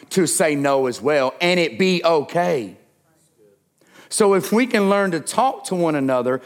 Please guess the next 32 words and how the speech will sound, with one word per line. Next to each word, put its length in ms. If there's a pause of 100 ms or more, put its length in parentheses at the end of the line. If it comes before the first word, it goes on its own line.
(140)
in 100
such 260
a 60
way 240
that 80
we 180
give 380
each 220
other 260
that 260
freedom, 680 (240)
I 80
think 240
a 60
lot, 440 (320)
a 80
lot 380
of 100
us 220 (220)
will 260
not 220
find 320
ourselves 560 (280)
overcommitted. 1400 (1200)
Because 360
when 200
we're 160
overcommitted, 880
again, 640 (240)
that 400
produces 500
pressure 640